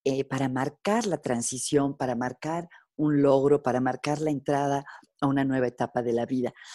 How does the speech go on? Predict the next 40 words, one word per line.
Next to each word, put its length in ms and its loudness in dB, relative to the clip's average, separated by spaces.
Entonces, 440 0
aunque 240 -6
todavía 380 0
no 80 0
estamos 340 -6
cerca 300 -2
de 100 0
la 60 2
época 280 -6
de 120 0
graduaciones, 680 -4
sí 160 -6
sabemos 560 -2
que 100 -2
la 100 2
mayoría 460 2
de 80 2
las 220 -4
escuelas, 480 2
de 60 0
las 200 -6
universidades, 680 0
seguramente 600 -2
no 140 -2
van 140 -2
a 40 -2
abrir 200 -6
sus 200 -14
puertas 460 -4
a 40 -8
tiempo 520 -2
y 120 0
ojalá 500 -2
a 20 -4
las 180 -4
instituciones 720 -2
y 40 -2
a 60 0
las 160 -4
familias 640 -2